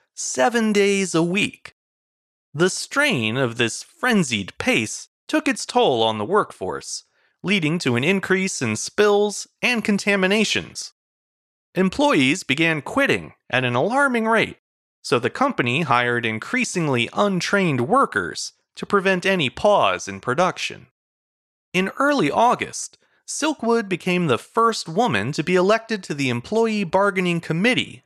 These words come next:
at Kerr-McGee. Working with the other two committee members, Silkwood was tasked with documenting the many health and safety concerns at their nuclear facility.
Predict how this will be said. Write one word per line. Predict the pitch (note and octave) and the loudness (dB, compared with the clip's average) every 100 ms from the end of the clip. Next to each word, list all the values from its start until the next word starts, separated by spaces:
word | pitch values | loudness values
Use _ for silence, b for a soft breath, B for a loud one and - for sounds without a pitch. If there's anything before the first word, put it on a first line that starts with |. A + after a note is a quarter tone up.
| - | -4
at | B2 | -4
Kerr-McGee. | - G3 E3 C#3 E3 G3 F#2+ - _ _ _ _ _ _ _ _ | 0 0 2 -2 -2 -4 -4 -8 _ _ _ _ _ _ _ _
Working | - A#3 - D#3+ D#3 F#3+ | 0 0 2 0 0 0
with | C#3+ | 0
the | C#3+ D3+ | 2 2
other | F3 C3 | 2 0
two | - E3 | -2 -4
committee | B2+ C3+ A3 C4+ | -2 -2 0 0
members, | A#2 G2+ F#2+ G2+ - B B - | 0 -2 -2 -2 -4 B B -12
Silkwood | - C4+ - F#3+ G3 G#3+ | -2 -2 2 2 2 2
was | C#3+ - | 0 0
tasked | - F#3+ F#3+ - | 0 0 -2 -4
with | D#3+ C3 | -6 0
documenting | G#3 A#3 G#3+ G3 F#3+ F#3+ D#3+ | -2 -2 -2 0 2 0 0
the | A#2 | 0
many | A2+ G3 G#3+ G#3 | 0 0 2 2
health | E3 G3+ F#3+ D3 | 2 0 0 -2
and | B2+ | -2
safety | - B3 A3 - A#2+ | -2 -2 -2 0 0
concerns | A#2+ A2 - D#3 D3+ D3+ - - | 0 -2 0 2 2 -2 -6 -4
at | D3+ | 0
their | C3+ C#3 | 0 2
nuclear | G3+ - C#3 A#2 | 0 2 2 2
facility. | A#2 B2 - C4+ C3 F2 - | 0 -6 -2 0 0 -2 -8